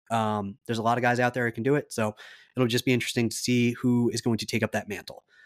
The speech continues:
Um, so with that, let's get into some keys of the game. So Vince, you had said about protecting the football, that being your number one priority. That is also my number one priority. But what are some other things you think Penn State needs to do, or at least should do, to give themselves the best chance at winning?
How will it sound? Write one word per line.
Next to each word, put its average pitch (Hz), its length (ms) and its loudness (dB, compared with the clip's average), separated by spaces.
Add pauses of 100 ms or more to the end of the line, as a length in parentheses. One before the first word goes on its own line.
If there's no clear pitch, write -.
(300)
Um, 123 460 0 (340)
so - 160 2
with 139 100 2
that, 135 260 0 (280)
let's 147 280 0
get 175 120 6
into 170 640 4
some 143 680 0
keys 185 200 2
of 170 60 0
the 165 60 -2
game. 127 280 4
So 135 160 0
Vince, 143 260 0
you 160 100 4
had 165 120 2
said 151 160 0
about 131 320 2
protecting 135 340 -2
the 110 80 -8
football, 107 540 -2 (380)
that 123 160 2
being 123 160 2
your 120 80 0
number 113 200 0
one 110 140 0
priority. 107 440 0
That 120 140 2
is 110 140 0 (120)
also 127 340 2
my 113 100 2
number 110 240 2
one 104 160 2
priority. 104 440 0
But 104 220 -4 (360)
what 139 100 4
are 160 40 4
some 165 120 0
other 156 160 4
things 135 240 2
you 123 100 4
think 120 240 -2
Penn 123 140 0
State 120 240 -2
needs 117 200 -2
to 113 60 -8
do, 110 220 0
or 120 140 -2
at 120 80 0
least 123 140 -2
should - 340 -2
do, 117 200 2
to 110 60 0
give 110 160 0
themselves 107 400 0
the 107 60 -10
best 104 220 0
chance 98 280 -4
at - 140 -12
winning? - 200 -20